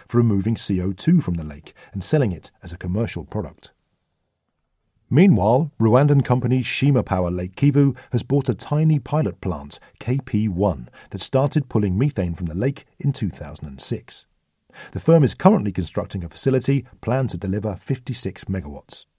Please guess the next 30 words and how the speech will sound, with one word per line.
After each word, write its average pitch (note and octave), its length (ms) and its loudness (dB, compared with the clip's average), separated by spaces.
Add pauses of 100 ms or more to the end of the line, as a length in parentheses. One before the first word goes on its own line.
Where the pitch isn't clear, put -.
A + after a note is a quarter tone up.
(380)
The G2+ 80 -6
company's C#3 400 4
website C3+ 440 4 (160)
says D#3+ 380 4
it B2+ 80 0
expects C#3 460 -2
to A2 80 -2
have G#2+ 160 -2
construction A#2 560 -2
finished - 500 -2
in G2+ 100 -4
early G2+ 240 -2
twenty G#2+ 300 -4
twenty-two, F2+ 640 -6 (400)
but G#2 120 -6
Shima D3 300 4
Power's A#2 320 2
project A2 340 0
director, A#2 560 0
Tony G#2 300 -2
Delamotte, G2+ 500 0 (220)
declined D3 480 2
to - 160 -6
answer C#3 320 0
Nature's F2+ 360 -8
questions B2+ 540 -2 (180)
about C3 300 0
the G#2 80 -4
plant's A#2+ 340 -2
schedule - 480 -4